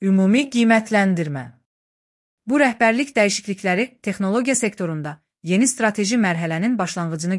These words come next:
göstərir. Salesforce və Microsoft un səhmlərindəki dalğalanmalar bazar narahatlığını əks etdirir. Təcrübəli liderlərin rəhbərliyi şirkətlərin gələcəkdə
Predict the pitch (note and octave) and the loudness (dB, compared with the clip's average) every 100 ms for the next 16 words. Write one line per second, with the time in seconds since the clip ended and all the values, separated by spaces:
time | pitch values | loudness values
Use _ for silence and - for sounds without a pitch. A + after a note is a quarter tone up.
0 | E3 - C#3+ C3 - _ _ _ - A3 | -4 -8 -10 -12 -16 _ _ _ -2 2
1 | G#3+ - C#4 D4+ A3 G3 G3 G3 G#3 G3+ | 2 2 0 0 0 2 2 0 -4 -4
2 | C#4 - B3 B3+ A#3+ G#3+ G#3 G3 G3 G3 | -6 -4 -2 0 0 0 0 0 0 -2
3 | C4 G3+ E3+ E3+ E3 D#3+ E3+ C4 - F3 | -2 0 0 -2 -2 -4 -2 -4 -2 -4
4 | E3+ B3 A3 F3 E3 E3 D#3+ F3 B3+ - | 0 0 0 0 -4 -6 -6 -4 -4 -4
5 | F#3 - D3+ - C#3 B2+ _ _ _ - | -8 -8 -10 -10 -14 -16 _ _ _ -2
6 | G#3+ G#3 A3+ A#3 D4 C4 A3+ G#3+ G#3+ C4 | 0 2 2 2 2 2 2 2 2 2
7 | G#3+ G3 G3 G3 B3+ A#3+ G3+ G3 G3 G3 | 0 0 -2 -2 -2 -4 -6 -4 -2 0
8 | A#3+ F#3+ E3 E3+ - | 0 0 -2 -6 -8